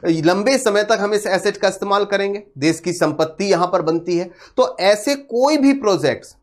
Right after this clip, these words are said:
जो कि देश के विकास के लिए जरूरी होते हैं या देश को आगे बढ़ाने के लिए जरूरी होते हैं, जैसे कि रेल, रोड, ब्रिज, यातायात, इंफ्रास्ट्रक्चर, इन सब पे जो खर्चा होता है वो सभी कैपिटल एक्सपेंडिचर कहलाते हैं, क्योंकि देश की संपत्ति ये हमें बना के देता है,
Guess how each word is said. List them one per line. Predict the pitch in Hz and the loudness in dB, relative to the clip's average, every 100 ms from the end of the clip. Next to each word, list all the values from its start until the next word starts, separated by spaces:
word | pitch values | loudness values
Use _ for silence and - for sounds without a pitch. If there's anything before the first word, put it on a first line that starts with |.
| 135 | -2
जो | 185 | 0
कि | 196 240 | 2 0
देश | 185 220 | 2 0
के | 220 226 | 2 0
विकास | 175 180 202 196 | 0 2 0 0
के | 226 | -2
लिए | 214 | -2
जरूरी | 131 143 170 214 | 0 0 2 0
होते | 185 190 196 | -2 -4 -4
हैं | 190 214 | -4 -2
या | 202 | 0
देश | 165 185 | 0 0
को | 202 214 | 2 4
आगे | 180 185 254 | 4 2 0
बढ़ाने | 214 190 196 202 | 0 0 0 -2
के | 196 | -2
लिए | 180 | 0
जरूरी | 160 170 196 | 2 2 0
होते | 185 185 190 | -2 -4 -2
हैं, | 190 175 | -2 0
जैसे | 160 180 | -2 0
कि | 165 170 | 0 0
रेल, | 143 175 180 | 2 2 2
रोड, | 165 175 180 170 | 4 4 4 2
ब्रिज, | 139 175 180 - _ _ - - | 2 2 2 -4 _ _ -16 -4
यातायात, | 143 165 165 180 170 175 175 165 | 2 2 4 4 4 2 -2 -4
इंफ्रास्ट्रक्चर, | 156 151 175 180 - 175 170 180 180 - | -4 0 2 2 0 -2 0 0 0 0
इन | 220 | -4
सब | 220 247 | 0 -2
पे | - 277 | -2 -4
जो | 269 | -2
खर्चा | 185 160 196 190 | -2 -4 0 0
होता | 156 156 175 156 | 2 -2 -2 -2
है | 180 | -2
वो | 170 180 | -2 -2
सभी | 180 147 170 | -2 -6 -6
कैपिटल | - - 180 190 - 226 | -6 -2 0 0 -2 0
एक्सपेंडिचर | 190 - 156 139 147 | -2 -2 -6 -4 -6
कहलाते | 127 127 123 123 165 | -6 -2 0 0 -4
हैं, | 175 - - - | -6 -10 -18 -4
क्योंकि | 202 233 | -4 -2
देश | 190 214 214 | 2 0 0
की | 254 | -4
संपत्ति | - 202 190 208 - 262 | 0 0 0 -2 -2 0
ये | 254 | 2
हमें | 196 180 | 2 0
बना | 147 127 | 0 0
के | 120 117 | -2 -6
देता | 107 - | -8 -8
है, | 101 | -12